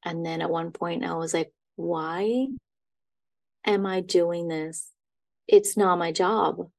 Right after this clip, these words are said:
I'm not getting paid. It's not my livelihood.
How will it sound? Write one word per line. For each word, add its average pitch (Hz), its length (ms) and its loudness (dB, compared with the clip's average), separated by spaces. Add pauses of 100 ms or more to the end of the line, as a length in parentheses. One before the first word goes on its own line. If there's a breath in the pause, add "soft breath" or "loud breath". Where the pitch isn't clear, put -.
(120)
I'm 165 160 0
not 160 200 -2
getting 160 280 0
paid. 247 680 6 (360 soft breath)
It's 196 260 4
not 185 200 0
my 160 120 0
livelihood. 208 1200 8